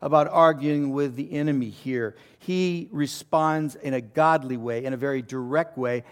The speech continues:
just basically calling these guys out and saying it's all a lie. And then what we have here in Nehemiah chapter six, verse ten, the next place you go here is it says, "And one day I went to the house of Shemaiah,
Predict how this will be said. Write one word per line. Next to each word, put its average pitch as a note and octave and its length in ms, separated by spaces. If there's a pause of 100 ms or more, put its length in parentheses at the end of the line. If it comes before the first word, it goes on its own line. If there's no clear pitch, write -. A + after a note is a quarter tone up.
(140)
just A#2+ 240
basically D3 540
calling E3 480
these C#3+ 200
guys C3 380
out C#3 440 (240)
and C3+ 120
saying C#3 480
it's D3+ 220
all B2+ 240
a C#3 40
lie. F3 360 (880)
And F3 160
then A3+ 140
what G3 160
we E3+ 100
have E3 280
here G3+ 240
in D3 140
Nehemiah D3+ 760
chapter D3+ 480
six, D3 380
verse C#3 260
ten, D3+ 300
the C3+ 60
next D#3+ 380 (220)
place F3 400
you D#3 80
go F3+ 300
here C#3 280 (200)
is D3 120
it D3 100
says, E3 280
"And C3+ 140
one G#3 220
day D#3 280 (600)
I D3+ 120
went F3 260
to G3+ 100
the F#3+ 80
house E3+ 540
of D3 100
Shemaiah, D#3+ 680